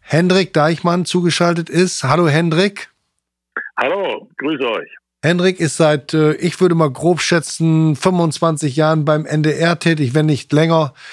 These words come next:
Speaker 1: und hat, äh, schon auch vor, zu dieser Zeit über den V F L Osnabrück berichtet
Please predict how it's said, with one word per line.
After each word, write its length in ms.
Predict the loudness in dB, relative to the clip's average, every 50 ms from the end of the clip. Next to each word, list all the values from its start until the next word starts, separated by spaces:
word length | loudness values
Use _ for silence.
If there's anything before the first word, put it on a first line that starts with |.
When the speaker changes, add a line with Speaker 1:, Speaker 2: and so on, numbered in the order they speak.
| -20 -20 _ -4
Speaker 1:
und 200 | -2 -2 0 2
hat, 260 | 2 0 0 -2 -10 -8
äh, 360 | -2 0 2 2 2 2 0
schon 320 | 0 0 2 2 2 2
auch 180 | 0 -2 -4 -4
vor, 460 | -4 -12 -12 -10 0 0 0 0 0
zu 160 | -2 -2 -2
dieser 300 | 0 2 2 2 2 0
Zeit 340 | 0 0 0 0 0 0 -2
über 160 | -2 -2 0
den 160 | 0 0 -2
V 240 | -2 -2 -2 -2 -2
F 60 | -2
L 80 | -2 -4
Osnabrück 560 | -4 -2 0 -2 -2 0 0 0 0 -2 -2
berichtet 540 | -4 0 0 0 0 2 0 0 0 0